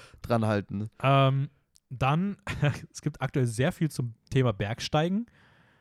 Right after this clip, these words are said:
Speaker 1: So
Speaker 2: Also
Speaker 1: Force, äh, wie heißt der? Force Majeure, ist das?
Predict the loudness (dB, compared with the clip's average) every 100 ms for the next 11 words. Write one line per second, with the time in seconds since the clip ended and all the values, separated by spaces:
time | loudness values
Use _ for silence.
0 | _ _ _ _ _ _ -2 2 4 6
1 | 6 6 4 -6 -20 -12 -8 -6 -8 -8
2 | -8 -8 -12 -12 -10 -10 -10 -12 -10 -10
3 | -12 -14 -16 -18